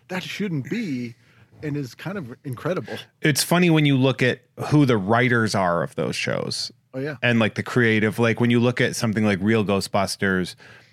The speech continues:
Speaker 2: um, and you look at, like, it's J. Michael Straczynski, who,
Speaker 1: Yep.
Speaker 2: you know, went on
Speaker 1: James
Speaker 2: to write
Speaker 1: DeMatteis.
Speaker 2: Yeah, and, and, yeah, exactly. And then when you, and, and, you know, Straczynski, aside from being an, a very accomplished comics writer as well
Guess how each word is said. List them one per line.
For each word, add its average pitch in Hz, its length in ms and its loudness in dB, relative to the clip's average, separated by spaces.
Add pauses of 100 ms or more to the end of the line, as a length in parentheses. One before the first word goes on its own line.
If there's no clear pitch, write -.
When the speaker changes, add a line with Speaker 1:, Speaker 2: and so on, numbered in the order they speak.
(160)
Speaker 2:
um, 95 460 0
and 117 120 0
you 107 80 2
look 98 140 -2
at, - 100 -4
like, 104 280 -2
it's - 160 -12
J. 104 140 -2
Michael 87 260 -4
Straczynski, - 720 -4
who, 98 380 2
Speaker 1:
Yep. - 120 -8
Speaker 2:
you 127 140 2
know, 92 340 -2
went 107 380 -2
on 95 160 0
Speaker 1:
James - 60 -6
Speaker 2:
to 113 80 0
write 90 280 -2
Speaker 1:
DeMatteis. 123 800 -10
Speaker 2:
Yeah, 123 220 -2
and, 101 260 -2
and, 120 240 -2
yeah, 131 180 2
exactly. 104 640 -2
And 113 160 2
then 110 160 2
when 107 140 2
you, 110 160 2
and, - 260 -2
and, 135 300 -2
you 151 80 2
know, 92 140 0 (180)
Straczynski, 127 760 0
aside 156 260 0
from 135 160 -2
being 120 280 2
an, 113 160 0
a 131 100 0
very 170 240 2
accomplished - 640 -2
comics 156 560 -2
writer 107 460 2
as 101 100 -2
well 151 320 2